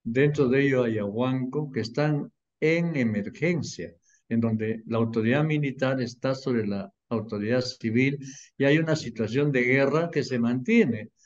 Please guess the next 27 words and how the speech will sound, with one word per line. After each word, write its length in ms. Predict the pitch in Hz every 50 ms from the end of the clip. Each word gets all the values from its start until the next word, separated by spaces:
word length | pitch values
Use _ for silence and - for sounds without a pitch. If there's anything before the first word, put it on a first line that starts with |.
| _ _ _ _
¿no? 220 | - 135 151 165 151
No 100 | 147 151
hay 140 | 160 165 165
una 160 | 160 151 139
declaratoria 720 | 120 113 113 - 110 104 107 104 - - 139 139 131 117
de 120 | 107 107 98
paz, 840 | - - 147 156 156 160 156 156 160 - _ _ - - - _ _
no 140 | 120 127 135
hay 140 | 135 143
un 100 | 143 135
Estado 500 | 123 117 - 127 139 135 131 127 117 101
presente 600 | - 127 110 107 107 - 160 156 160 151 156 131
en 80 | 117 110
la 120 | 107 101
comunidad, 640 | - - 101 98 101 104 104 110 120 143 156 156 156 -
por 120 | 117 110
ejemplo, 320 | 107 117 127 120 117 120
un 100 | 120 113
puesto 300 | 117 135 139 135 135 127
de 80 | 117 117
policía, 880 | - 110 104 101 98 98 - - 143 156 160 156 143 131 123 120 113 113 - - - - - _ _ _ _
una 200 | - 139 143 143
estrategia 600 | 127 131 - 113 104 120 143 127 120 - 139 135
de, 220 | 120 110 104 104 104
verdadera 560 | 110 117 120 113 113 107 110 143 151 139 131
de 100 | 117 107
pacificación, 880 | 104 - 107 95 - 104 98 98 92 - 107 98 - 135 147 147 151